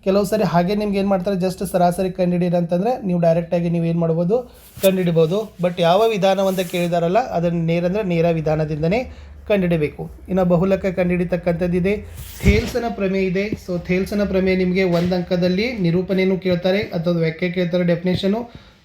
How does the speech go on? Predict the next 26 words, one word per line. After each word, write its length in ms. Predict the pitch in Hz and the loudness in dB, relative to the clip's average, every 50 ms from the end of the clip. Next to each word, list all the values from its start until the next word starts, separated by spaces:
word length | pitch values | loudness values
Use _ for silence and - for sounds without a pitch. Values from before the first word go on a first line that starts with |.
| _ | _
ಅಥವಾ 240 | 226 226 226 - 254 | -4 -2 2 2 0
ಫೋರ್ 340 | 240 247 - 240 233 233 226 | 0 0 -2 0 0 0 0
ಅಥವಾ 200 | 185 - 226 220 | -2 -2 -2 -2
ಫೈವ್ 300 | 196 - 196 190 196 190 | 0 2 2 2 2 2
ಮಾರ್ಕ್ಗೆ 400 | 196 190 180 175 190 185 185 180 | 2 0 0 -2 -2 -2 0 0
ಏನ್ 100 | 180 185 | 2 2
ಮಾಡ್ತಾರಪ್ಪ 500 | 185 175 170 165 180 170 175 165 165 170 | 0 0 0 0 0 0 0 0 -2 -2
ಅಂತಂದ್ರೆ 280 | 165 156 165 165 165 165 | -2 -2 -2 0 0 0
ನಿಮ್ಗೆ 300 | 165 165 170 185 220 233 | 2 2 2 0 0 -4
ಥೇಲ್ಸನ 480 | 233 - 196 180 175 170 - 180 175 | -4 -2 0 0 0 0 0 0 0
ಪ್ರಮೇಯವನ್ನ 480 | 165 - 170 160 160 160 160 160 170 202 | 0 0 0 0 2 2 2 2 0 -2
ಸಾಧಿಸ್ಲಿಕ್ಕೇನು 840 | 202 - - 165 156 156 165 165 - - 170 - - 160 151 151 | -2 -2 -2 -2 0 0 -2 -4 -4 -4 -4 -2 -2 -2 -4 -4
ಕೂಡ 180 | - - 156 165 | -4 -2 -2 -2
ಕೇಳ್ತಾರೆ. 680 | 175 170 - 160 151 - 160 185 220 233 - - - - - - - | -2 0 -2 -4 -2 0 0 0 0 -2 -6 -12 -10 -10 -10 -10 -6
ಚೆನ್ನಾಗಿ 320 | - 208 208 214 220 214 | -2 0 0 2 2 2
ಅದನ್ನ 220 | 214 202 202 202 190 | 0 0 2 2 0
ಪ್ರಿಪೇರ್ 380 | 175 180 175 160 175 175 165 | 0 0 -2 0 0 0 0
ಮಾಡ್ಕೊಂಡು 380 | 170 160 156 151 - 165 156 151 | 2 0 0 0 0 0 0 0
ಹೋಗಿ, 200 | 156 160 190 226 | 0 0 0 0
ಬಂದ್ರೂ 320 | 196 170 165 160 160 165 | 0 0 2 2 0 0
ಕೂಡ 200 | 160 - 160 151 | -2 0 0 0
ಬರ್ಬೋದು. 520 | 165 185 190 196 196 170 151 135 127 160 - - - - - - - - _ _ _ _ _ - - _ - - - 175 | 0 0 0 0 0 0 0 -2 -4 -8 -12 -12 -16 -18 -18 -18 -20 -20 _ _ _ _ _ -20 -20 _ -20 -12 -2 0
ಇದು 140 | 175 185 | 2 4
ಬಹುಲಕದ 500 | 175 165 160 170 190 190 180 - 196 180 | 4 4 2 2 2 0 0 0 0 0
ಲೆಕ್ಕ 260 | 190 180 180 175 180 185 | 2 0 0 0 0 -2
ಇದೆ. 300 | 180 180 202 208 - | 0 2 2 2 0